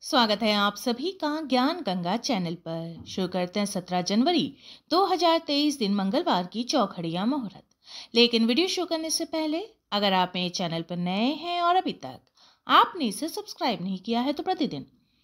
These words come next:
चौघड़िया मुहूर्त की जानकारी प्राप्त करने के लिए आज ही मेरे चैनल को सब्सक्राइब कर लीजिए, साथ में बेल आइकन को प्रेस कर दीजिए ताकि आपको मेरे वीडियोज़ की नोटिफिकेशन मिलती रहे। वीडियो अच्छा लगे तो उसे लाइक और शेयर करना बिल्कुल मत भूलिए। तो चलिए शुरू करते हैं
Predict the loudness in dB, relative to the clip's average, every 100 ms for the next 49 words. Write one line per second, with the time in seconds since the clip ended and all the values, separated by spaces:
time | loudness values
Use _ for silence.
0 | _ _ 4 6 6 4 2 0 0 -2
1 | 0 -4 -2 -4 -4 -4 -4 0 -2 -2
2 | -4 -4 0 2 4 2 0 -2 -2 -2
3 | -4 -6 -14 -20 -18 0 2 2 2 2
4 | 2 0 -4 -6 -8 -6 -6 -4 -2 0
5 | 0 -2 -4 -10 -20 -18 4 6 6 2
6 | 2 4 6 4 2 0 0 0 0 0
7 | -2 -2 0 -2 0 -2 0 0 2 4
8 | 4 0 -6 -2 0 2 2 2 2 0
9 | 0 -2 -2 -2 -2 -2 -2 -2 -2 -2
10 | -4 -8 -20 _ _ _ _ -20 -8 2
11 | 4 6 4 2 0 2 0 -2 -4 0
12 | 0 2 2 2 0 -2 0 0 0 0
13 | -4 -2 -2 -4 -4 -4 -4 -6 -6 -2
14 | -2 -2 -2 2 4 2 0 -2 -2 -4
15 | -4 -6 -4 -2 -2 -6